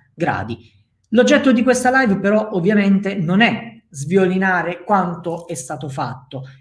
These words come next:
è parlare di come va fatto. Concetti che io ho sintetizzato e ho messo insieme in un libro che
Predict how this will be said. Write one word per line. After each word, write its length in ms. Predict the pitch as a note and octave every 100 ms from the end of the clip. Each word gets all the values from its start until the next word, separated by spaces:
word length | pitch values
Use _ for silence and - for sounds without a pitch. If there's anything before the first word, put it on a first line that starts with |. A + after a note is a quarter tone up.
| _
è 180 | G#3+ G#3
parlare 520 | B3 B3 G#3 G#3+ A3
di 260 | E3+ E3+ -
come 500 | - D#4+ D3+ C3 - - _
va 280 | C#3+ C#3 - _ _
fatto. 580 | - C3+ - - A#2 - _ _
Concetti 540 | - G#3+ C#4 C4 A#3+
che 100 | F#3
io 120 | G#3 A#3
ho 40 |
sintetizzato 680 | - G3 G3 F3+ F#3 G#3+ F3+
e 20 |
ho 40 |
messo 300 | F3+ F3+ -
insieme 800 | F#3+ F#3 - A#3 D3 C3+ C3+ - _ _ _ _ _ _ _ _
in 160 | F#3
un 120 | F#3 G#3+
libro 480 | B3+ F#3 D#3 D3
che 460 | - G#3+ F#3 - -